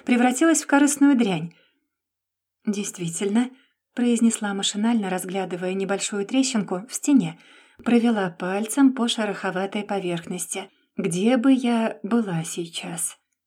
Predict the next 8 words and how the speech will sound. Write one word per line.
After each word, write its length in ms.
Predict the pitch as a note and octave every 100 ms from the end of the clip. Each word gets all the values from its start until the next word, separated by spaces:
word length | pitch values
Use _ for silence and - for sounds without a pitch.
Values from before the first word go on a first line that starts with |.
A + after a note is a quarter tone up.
| _ _ _ _ _ _ _ _ _ _ _ _ -
"На 220 | B3 C4+
алименты 560 | C#4 C#4+ D4 D4+ C#4+ A#3
можешь 380 | G#3+ A3 G#3+ -
не 100 | G3
рассчитывать, 680 | F#3+ E3+ G3 G3 G3 G3 - -
а 160 | G#3+ A3+
рискнешь 480 | C4 C4 C4 C4
подать, 420 | C4 B3+ C#4 E4